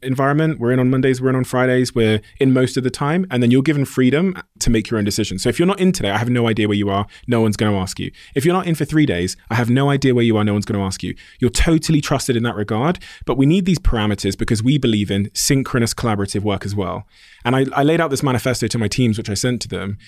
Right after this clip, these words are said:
basically saying that we're gonna be in the office, but, but the key thing was explaining why, the underlying values and principles as to why we're in the office and how that links back to us achieving these big ambitions that we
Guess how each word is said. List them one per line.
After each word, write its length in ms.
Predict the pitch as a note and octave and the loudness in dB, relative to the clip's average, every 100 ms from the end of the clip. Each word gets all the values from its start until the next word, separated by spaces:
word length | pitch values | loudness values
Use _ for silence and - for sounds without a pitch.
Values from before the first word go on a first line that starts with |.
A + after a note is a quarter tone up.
| - - _ | -20 -20 _
basically 400 | D#3+ G3+ E3 D#3+ | -2 0 0 -2
saying 200 | D3 C3+ | 0 0
that 100 | A#2+ | 2
we're 160 | B2+ B2 | 2 2
gonna 160 | C#3 | 2
be 60 | A#2+ | 2
in 40 | |
the 60 | A#2 | 2
office, 320 | A2 F2+ F2+ | -2 -6 -10
but, 280 | - B2 - _ | -2 -2 -4 _
but 280 | E3+ C3 - - | -2 -2 -4 -6
the 80 | |
key 200 | - G3 | 0 0
thing 180 | - C#3 | 2 0
was 120 | A2+ | 0
explaining 600 | A2+ - B2 A2 G#2+ G2 | -2 -4 -2 0 0 0
why, 480 | G#2+ G#2+ F2 E2 G#2 _ | 0 0 -2 -6 -12 _
the 80 | A#2+ | -2
underlying 520 | D3+ D#3 D#3 D3 C3+ | 2 2 2 2 2
values 480 | A2+ B2+ B2+ C3+ B2+ | 0 0 2 2 2
and 100 | B2+ | 0
principles 500 | - A2+ A2 A2+ G#2+ - | 0 -4 -2 -2 -4 -4
as 140 | G#2+ | -2
to 100 | B2+ | 0
why 360 | A2 A2+ B2 C#3 | 0 2 2 2
we're 140 | A2+ | 2
in 80 | G2 | 0
the 80 | F#2 | -2
office 320 | F#2 F#2+ - | -4 -6 -6
and 80 | A#2 | -6
how 280 | - D#3 D3 | -4 -2 0
that 160 | C#3+ C3 | 0 0
links 240 | B2+ A2+ | 0 -2
back 260 | - G#2 - | -6 -6 -8
to 80 | F#2 | -6
us 320 | G2 F#2 - - _ A2 | -4 -4 -10 -16 _ -6
achieving 380 | - A#2 G#2 | 0 0 2
these 180 | A2+ G#2+ | 0 0
big 440 | - _ D3 D3 - | -4 _ 2 2 0
ambitions 580 | C3 B2 A2+ G#2 F#2+ - | -2 0 -2 -2 -6 -6
that 140 | - | -4
we 140 | A2+ | -2